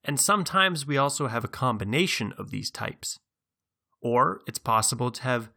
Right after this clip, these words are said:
superimposed periodic variations with different frequencies.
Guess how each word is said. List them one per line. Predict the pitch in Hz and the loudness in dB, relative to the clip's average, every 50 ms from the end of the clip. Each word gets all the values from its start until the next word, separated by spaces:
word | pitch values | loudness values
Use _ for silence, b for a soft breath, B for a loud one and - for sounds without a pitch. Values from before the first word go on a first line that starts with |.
| _ _ _ _ - | _ _ _ _ -8
superimposed | - - - 214 220 214 208 196 185 170 147 - - 180 180 185 190 175 - - - | -4 -2 0 0 0 2 2 2 2 2 0 0 0 2 2 2 2 0 -2 -6 -8
periodic | - - 175 165 160 151 147 147 147 143 135 - | -8 -4 -2 0 0 0 0 0 0 0 -2 -2
variations | 123 131 127 127 120 117 131 139 147 - - - - - - - - - _ _ _ _ _ _ _ _ _ - | 0 0 0 0 0 0 -2 -2 -4 -4 -8 -10 -12 -14 -14 -14 -14 -14 _ _ _ _ _ _ _ _ _ -4
with | 120 113 - - | -4 -4 -4 -2
different | - 160 156 - - 135 135 - | -2 -2 0 0 -2 -4 -4 -6
frequencies. | - - - 147 147 - - - - - - - - - - 147 - - | -10 -6 -4 -4 -4 -4 -6 -8 -8 -6 -8 -10 -10 -12 -14 -14 -16 -18